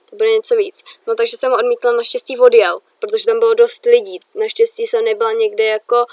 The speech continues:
nějaký zapadlý uličce, takže jsem měla docela štěstí. Fakt jsem měla štěstí, jo. Měla jsem fakt na mále, jako. No, tak to je jediná moje jako zkušenost. Pak už takový ty, jako, co zažívá asi každá ženská pomalu denně, je, že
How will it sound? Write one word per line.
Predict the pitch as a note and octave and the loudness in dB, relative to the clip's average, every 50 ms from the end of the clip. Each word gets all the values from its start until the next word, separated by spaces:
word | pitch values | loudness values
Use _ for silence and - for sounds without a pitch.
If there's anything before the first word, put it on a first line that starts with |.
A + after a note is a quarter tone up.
| - - _ _ - | -12 -20 _ _ -6
nějaký | A#3+ A3+ A3+ - A#3 | -6 -6 -6 -6 -4
zapadlý | A3 A3+ A3+ - A3 - G#3+ - | -4 -4 -2 -4 -6 -6 -6 -6
uličce, | - A3 A#3 A#3 - - - - - - | -6 -6 -4 -6 -8 -12 -14 -16 -16 -12
takže | G4+ G#4 - - | -8 -8 -8 -6
jsem | - A#3+ A#3 | -6 -6 -4
měla | A#3+ A#3+ A#3 | -2 -2 -2
docela | A3+ A3+ - C4+ B3 | -2 -2 0 0 0
štěstí. | B3 - - - C4 - - - - _ _ | 0 -2 -4 -4 -6 -6 -8 -14 -20 _ _
Fakt | - B3 - | -10 -10 -8
jsem | - C#4 C4 | -10 -10 -6
měla | C4 C4 B3 | -4 -4 -4
štěstí, | A#3+ - - B3 - - - - - G2 | -4 -6 -10 -12 -12 -14 -18 -20 -20 -20
jo. | - - A#3+ _ _ _ _ _ _ _ _ - | -20 -20 _ _ _ _ _ _ _ _ _ -10
Měla | A#3 A#3 | -10 -8
jsem | - - B3 A#3+ | -8 -10 -10 -12
fakt | - B3+ | -12 -12
na | A#3+ B3 A#3 | -10 -10 -10
mále, | A#3 A#3+ A#4+ - A#3 A3+ G3 - | -8 -8 -8 -8 -8 -8 -10 -12
jako. | - - _ _ _ _ _ _ _ _ _ _ _ _ _ _ _ _ _ _ _ _ _ _ _ _ - | -16 -20 _ _ _ _ _ _ _ _ _ _ _ _ _ _ _ _ _ _ _ _ _ _ _ _ -8
No, | A#3 A3 A3 G#3+ - _ | -6 -6 -6 -8 -12 _
tak | - A#3+ A#3 - | -12 -12 -10 -4
to | - C4 | -2 -2
je | C4 | -2
jediná | B3 A#3 B3+ C4 C4 B3+ B3+ | -2 -2 -4 -2 -2 -2 0
moje | C4 C4 B3+ | 0 0 0
jako | B3+ B3 A#3+ - C4+ | 0 -2 -4 -8 -14
zkušenost. | - - - B3 - B3 B3 - | -14 -14 -12 -8 -8 -8 -8 -6
Pak | - A3+ A3 _ | -8 -8 -8 _
už | A#3+ A3 | -10 -8
takový | - A3 G#3 - A3+ A3 A3 | -6 -6 -6 -6 -8 -10 -10
ty, | - - B3 | -10 -4 -2
jako, | A#3+ A3+ A3 G#3 - - A#3 A#3 A#3 A#3 A3+ A3 A3 G#3+ G3+ G3+ G#3 _ | -2 -2 -2 -4 -4 -6 -4 -4 -2 -4 -4 -6 -8 -12 -16 -20 _ _
co | - - A#3 A3+ | -14 -12 -10 -8
zažívá | A3 A3 A3 A3+ A3+ G#3+ G#3 | -6 -6 -4 -2 -2 -2 -2
asi | A3 - A3+ | -2 -4 -10
každá | A3+ - A#3 A#3 - A3+ A3+ A#3 | -12 -10 -12 -8 -6 -6 -4 -4
ženská | A3+ A3 - - A#3 A#3 | -6 -10 -12 -12 -12 -12
pomalu | - A3+ A3 A3+ A3 A3 A#3 A#3 | -10 -10 -10 -8 -6 -6 -6 -6
denně, | A3 A3 G#3+ A3 A3 G#3+ G#3+ G#3+ G#3+ G#3+ G#3+ G#3+ G#3+ | -6 -6 -6 -6 -6 -6 -6 -6 -4 -4 -4 -4 -6
je, | A3 | -6
že | A3 A3+ A3+ G#3 | -6 -8 -8 -10